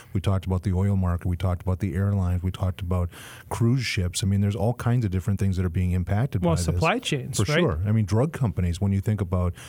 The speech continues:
Speaker 1: how many drugs that are sold here in the United States have elements of them that are coming out of China. If this thing continues to ev-, evolve, and it's a scary thing. I mean, you're talking about thousands of people and hundreds of deaths. And, you know, we, we have some cases here in the United States right now, so it could be a big in-, market interrupter, guys.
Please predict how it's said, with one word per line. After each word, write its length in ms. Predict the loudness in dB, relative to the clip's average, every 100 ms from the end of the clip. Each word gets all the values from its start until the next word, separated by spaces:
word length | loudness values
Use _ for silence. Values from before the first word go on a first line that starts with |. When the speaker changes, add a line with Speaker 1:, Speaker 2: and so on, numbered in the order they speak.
| -10 -2
Speaker 1:
how 120 | 2
many 200 | 4 2
drugs 380 | 2 2 2 2
that 100 | 0
are 60 |
sold 320 | 0 0 0 2
here 80 |
in 60 | 2
the 60 | 2
United 280 | 2 0
States 300 | 0 -2 0
have 160 | -2 0
elements 480 | 0 2 2 0 -2
of 100 | -2
them 220 | 0 2
that 120 | 0
are 80 | 0
coming 340 | 0 0 0 0
out 220 | -2 0
of 140 | -2 -2
China. 420 | -2 0 0 -2 -6 -10 -2
If 240 | -2 0
this 260 | 0 0 0
thing 240 | 0 2
continues 500 | 2 0 2 0 0
to 140 | 0 0
ev-, 260 | 2 0 0 0
evolve, 640 | 0 0 2 2 0 -2 -10 -18 -2
and 100 | 0
it's 120 | 0
a 60 | -2
scary 340 | -2 0 0
thing. 240 | 2 2 2
I 20 |
mean, 140 | 2
you're 100 | 0
talking 200 | 0 -2 0
about 60 | -2 0
thousands 500 | 0 2 2 0 -2
of 100 | -2
people 320 | -2 0 0
and 100 | 2
hundreds 340 | 2 0 0
of 100 | -2
deaths. 360 | 0 0 -2 -8 -14 -20 -20 -4
And, 260 | 0 2 2 2
you 60 |
know, 80 | 2
we, 220 | 2 0 0
we 140 | 0
have 200 | 2 0
some 160 | 0 0
cases 340 | 0 0 0 0
here 140 | 2
in 60 | 4
the 60 |
United 220 | 2 0 0
States 300 | -2 0 0
right 140 | 0
now, 180 | 2 0
so 200 | 0 -2
it 100 | 0
could 180 | -2 0
be 120 | 0
a 40 |
big 380 | 0 0 0 0
in-, 200 | 0 0 0
market 300 | 0 2 2
interrupter, 420 | 2 0 0 -2
guys. 140 | 2